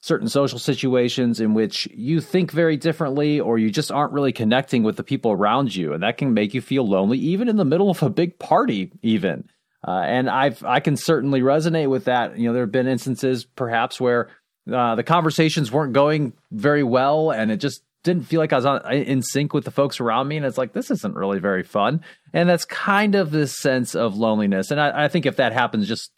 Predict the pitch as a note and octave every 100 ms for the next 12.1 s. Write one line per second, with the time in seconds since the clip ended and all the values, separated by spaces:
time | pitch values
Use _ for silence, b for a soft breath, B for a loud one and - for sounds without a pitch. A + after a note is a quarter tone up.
0 | _ A#2 G2+ F2 - b _ G2+ A2 C3
1 | - G#2 A2+ G#2+ F#2+ F#2 B2 A#2 G2+ G2
2 | A2 D#2+ G2 G2 F#2 b b - B2 B2
3 | A2+ G#2 - A#2 G#2+ F#2 - G2 - -
4 | - F#2+ E2+ B1+ G1+ - _ _ A#2+ A2+
5 | B2+ C#3 C3 A2 - - C3+ A2 G#2 A2+
6 | - _ _ _ A#2+ A2+ D#3 - D#3 A#2+
7 | A#2+ B2+ G#2 - A2+ A#2 A2+ G#2 G2 G#2
8 | A#2 G2 F2 D2+ G2+ - - - G2 F#2
9 | F2+ F#2+ F#2+ F2+ F2 D#2+ C#3+ A2+ G#2+ C#3
10 | A#2+ A#2+ B2 A#2+ - F#3 F#3 A3+ G3+ -
11 | _ - D#3+ B2+ C3 D3 - B2 G#2+ D#3